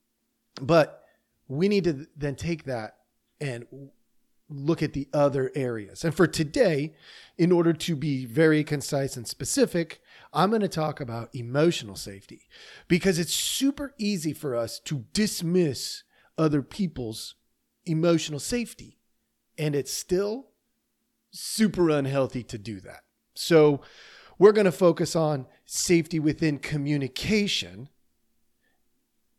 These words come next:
when it comes to emotional responses and, and activity.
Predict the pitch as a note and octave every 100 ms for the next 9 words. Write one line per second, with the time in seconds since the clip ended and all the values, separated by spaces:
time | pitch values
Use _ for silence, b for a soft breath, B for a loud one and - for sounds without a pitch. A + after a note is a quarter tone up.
0 | _ F3+ D3+ E3+ D#3 D#3+ D3 C3 - B2+
1 | B2+ A#2+ A2 B2 A#2 A2+ - A#2 G#2+ G#2+
2 | G2+ G#2+ G#2 G#2+ B2+ G#2 G#2 _ A2 G#2
3 | G3+ C#3 -